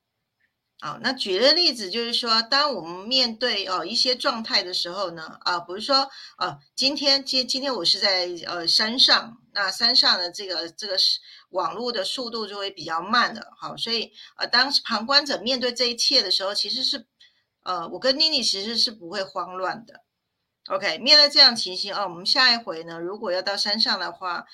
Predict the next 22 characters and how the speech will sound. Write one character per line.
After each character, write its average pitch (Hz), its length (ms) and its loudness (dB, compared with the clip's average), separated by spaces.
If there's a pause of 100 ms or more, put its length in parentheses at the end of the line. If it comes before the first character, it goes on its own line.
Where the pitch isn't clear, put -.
(140)
我 190 60 -18
们 214 60 -14
可 214 120 -8
能， 175 260 -10
我 185 100 -12
就 185 80 -10
可 170 140 -18
能 170 220 -12
需 - 20 -6
要 208 220 2
再， 202 420 -2 (280)
呃， 160 180 -8
加 196 280 0
购 196 300 0
的 160 160 -8
这 160 140 -12
个 151 220 -8
网 160 200 -8
络 202 100 -8
伺 254 220 0
服 185 100 -14
器， - 360 2